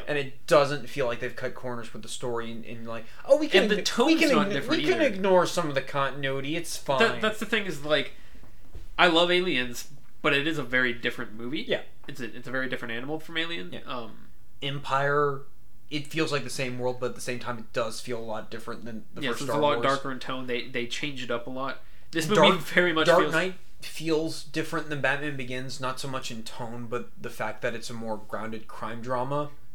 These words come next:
Speaker 2: Yeah.
Speaker 1: than, like, a more, I don't wanna say over the top, but the, it is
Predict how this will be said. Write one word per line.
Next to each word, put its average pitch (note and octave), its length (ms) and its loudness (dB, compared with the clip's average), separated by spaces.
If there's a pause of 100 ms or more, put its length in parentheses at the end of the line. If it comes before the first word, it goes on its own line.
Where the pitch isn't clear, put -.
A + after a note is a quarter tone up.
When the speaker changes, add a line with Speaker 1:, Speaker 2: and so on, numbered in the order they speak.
(120)
Speaker 2:
Yeah. A#2+ 160 -2 (400)
Speaker 1:
than, B2 420 -4 (140)
like, A#2+ 200 0
a B2+ 80 -2
more, A#2 440 -4 (760)
I C3+ 60 -2
don't C#3+ 80 2
wanna C3+ 100 0
say C3+ 180 0
over B2 200 -2
the A2+ 80 -4
top, A#2 320 0
but A#2 100 -2
the, - 180 -4
it A#2 80 -4
is A2 300 -4